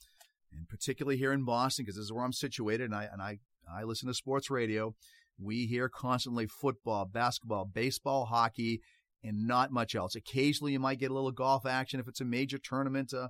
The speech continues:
it's the Masters or something like that. But sports radio is offside. It's really not sports radio now, is it? It's football, basketball, baseball, hockey radio with a sprinkling of, oh, maybe some other sports when it's timely to talk about,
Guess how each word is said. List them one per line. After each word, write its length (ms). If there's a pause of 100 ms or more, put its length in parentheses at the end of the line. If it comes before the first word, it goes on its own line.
(220)
it's 180
the 100
Masters 480
or 40
something 280
like 220
that. 260 (500)
But 160
sports 420
radio 400
is 260
offside. 640
It's 160
really 220
not 340
sports 840
radio 400
now, 200
is 200
it? 120 (300)
It's 160
football, 400
basketball, 400
baseball, 480 (300)
hockey 360
radio 360
with 120
a 60
sprinkling 540
of, 180
oh, 300 (320)
maybe 340
some 260
other 280
sports 480
when 120
it's 140
timely 400
to 60
talk 280
about, 280